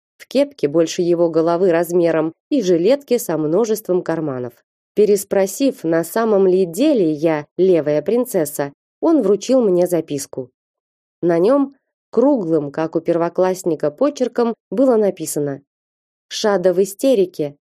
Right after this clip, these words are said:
требует тебя. Приезжай, как сможешь. Лалика». Мальчишка по-прежнему переминался с ноги на ногу, ожидая моего ответа. Я кивнула ему. «Подожди меня,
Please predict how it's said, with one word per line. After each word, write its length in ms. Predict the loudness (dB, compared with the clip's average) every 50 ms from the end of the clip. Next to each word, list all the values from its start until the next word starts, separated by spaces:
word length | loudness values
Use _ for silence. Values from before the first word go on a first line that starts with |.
| _ _
требует 540 | -2 2 2 2 4 4 4 2 2 0 -2
тебя. 420 | -6 -4 -2 -2 -2 -2 -4 -8 -12 _ _ _ _
Приезжай, 500 | -2 0 2 2 2 2 2 0 0 0
как 200 | 0 -2 -4 -4
сможешь. 580 | -4 -2 0 0 0 0 0 -2 -4 -4 -8 -20 _ _ _ _ _ _ -2
Лалика». 640 | 0 0 2 2 0 0 -2 -4 -8 -12 -12 -12 -14 _ _ _ _ _ _ _ _ _ _ _ -2
Мальчишка 500 | 0 0 0 2 2 0 0 2 0 0
по-прежнему 640 | 2 0 0 2 2 2 4 4 4 4 4 2 2
переминался 680 | 2 2 2 4 4 4 2 2 2 0 0 -2 -2 -2
с 80 | 0
ноги 280 | 0 0 0 2 2 2
на 200 | 2 2 2 2
ногу, 320 | 2 0 0 -2 -2 -4 -4 _
ожидая 500 | -8 -4 -2 0 2 2 2 2 2 2
моего 360 | 2 2 0 0 0 0 -2
ответа. 520 | -2 -2 -4 -4 -6 -6 -4 -6 -10 -12 -14 _ _ _ _ _ _ -2
Я 200 | 2 2 2 2
кивнула 460 | 2 0 0 0 2 2 2 2 0
ему. 420 | 0 0 -2 -2 -2 -2 -4 -6 _ _ _ _ _ _ _ _ _ _ -4
«Подожди 420 | -2 0 0 0 0 0 0 2
меня, 400 | 2 2 0 0 -2 -6 -8